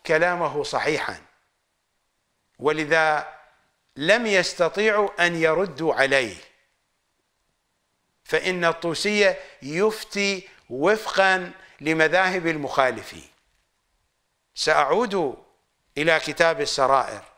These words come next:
وأعود إلى ابن إدريس، وأعود إلى كتاب المبسوط وبقية كتب الطوسي،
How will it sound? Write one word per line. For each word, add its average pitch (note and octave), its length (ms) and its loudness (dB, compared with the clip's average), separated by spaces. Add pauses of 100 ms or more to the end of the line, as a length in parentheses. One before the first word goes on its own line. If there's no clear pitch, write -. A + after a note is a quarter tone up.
(600)
وأعود C3 440 2
إلى F3+ 500 0 (1000)
ابن D#3 240 -4
إدريس، E3+ 680 0 (220)
وأعود F3 460 2
إلى G#3 340 2
كتاب F3+ 400 0
المبسوط D#3+ 720 0 (220)
وبقية G#3 1000 0 (220)
كتب G3+ 320 0
الطوسي، - 580 -4